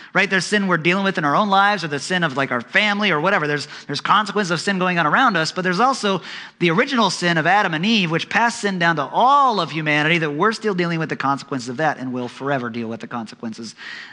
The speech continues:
of that. Sin has done a lot to us. The wages of sin is death. God said, "When you eat of it, you will surely die." This was a big deal.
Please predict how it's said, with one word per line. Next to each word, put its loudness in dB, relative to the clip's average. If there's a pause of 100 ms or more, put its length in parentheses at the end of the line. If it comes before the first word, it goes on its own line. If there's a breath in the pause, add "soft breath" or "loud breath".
(120 loud breath)
of -2
that. 0
Sin 0
has -2
done 0
a -2
lot 2
to -4
us. -6
The -10
wages -2 (600)
of -8
sin 2 (540 loud breath)
is -2
death. -2 (160)
God -6
said, -6
"When -4
you 0
eat 0
of 0
it, -4
you -4
will -2
surely -2 (280)
die." -2
This -6
was -6
a -2
big -6 (500 loud breath)
deal. -8